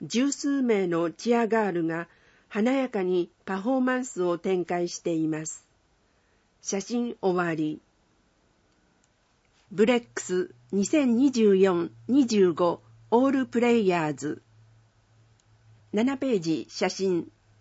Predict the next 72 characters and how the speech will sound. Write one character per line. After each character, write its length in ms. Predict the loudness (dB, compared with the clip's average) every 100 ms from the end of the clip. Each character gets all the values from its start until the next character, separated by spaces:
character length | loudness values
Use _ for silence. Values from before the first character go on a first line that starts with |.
| _ _ _ _ _
ブ 120 | -2 0
レ 80 |
ッ 80 | 0 -6
ク 80 |
ス 160 | -6 -2
の 260 | 0 0 -4 _
十 300 | -10 0 2
四 280 | 4 4 4
名 180 | 2 2
の 160 | 2 0
選 300 | 2 2 2
手 180 | -4
と 280 | -6 -6 -6 -10 _ _
ヘ 120 | 0
ッ 100 | 0
ド 140 | 2 -2
コ 160 | 0
ー 80 | -2
チ 160 | 0 0
が 260 | 0 -4 -10 _ _ _
顔 260 | 0 2 2
写 120 | 0
真 240 | 0 0
と 120 | 0
と 140 | -2 0
も 140 | 0
に 240 | 2 0 0
紹 260 | 0 0
介 200 | 2 -2
さ 160 | -2 -2
れ 140 | -2
て 120 | 0
い 140 | 0 2
ま 180 | 0 -2
す。 240 | -10 _ _ _ _ _ _ _ _ _ _ -4
ユ 160 | 0
ニ 120 | 2 2
フ 120 | 4
ォ 80 | 4
ー 20 |
ム 140 | 4
は 240 | 2 0 -4 _ _
ブ 120 | 2
レ 100 | 4
ッ 80 | 2
ク 80 | -4
ス 160 | -10 -6
カ 160 | -4
ラ 200 | -2 -2
ー 20 |
の 280 | -2 -2 -4 -8 _ -8
ネ 260 | 0 2
イ 60 | 2
ビ 220 | 2 0
ー 40 | 0
と 260 | 2 2
イ 200 | 2 2
エ 120 | 2
ロ 160 | 4 2
ー 40 |
の 300 | 2 2 0
ラ 200 | 0 0
ン 100 | 2
ニ 120 | 4 4
ン 80 |
グ 80 | 2
ス 140 | -2 -4
タ 160 | -2
イ 100 | 0
ル 120 | -2
で 140 | -2 -4
す。 200 | -8